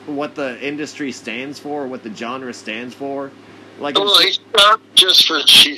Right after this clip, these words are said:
Speaker 2: sheer shock, and I feel
Speaker 1: Yeah,
Speaker 2: like it's
Speaker 1: exactly.
Speaker 2: same crime as being, as being gory just for the be-, for,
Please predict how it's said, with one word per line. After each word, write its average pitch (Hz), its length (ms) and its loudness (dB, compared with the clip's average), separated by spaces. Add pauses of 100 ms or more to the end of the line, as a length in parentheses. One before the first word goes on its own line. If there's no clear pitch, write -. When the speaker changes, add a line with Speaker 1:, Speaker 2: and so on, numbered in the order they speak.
Speaker 2:
sheer 139 420 6
shock, 107 540 4
and 120 200 -2
I 117 140 4
feel 143 220 0
Speaker 1:
Yeah, 143 180 4
Speaker 2:
like 127 100 -4
it's 131 280 2
Speaker 1:
exactly. 170 380 2
Speaker 2:
same 147 60 -8
crime 147 540 0
as 127 120 -4 (100)
being, 127 460 2
as - 260 6
being 120 440 0 (140)
gory 127 460 0
just - 260 2
for 117 140 -2
the 104 80 -12
be-, 113 300 0
for, - 200 -2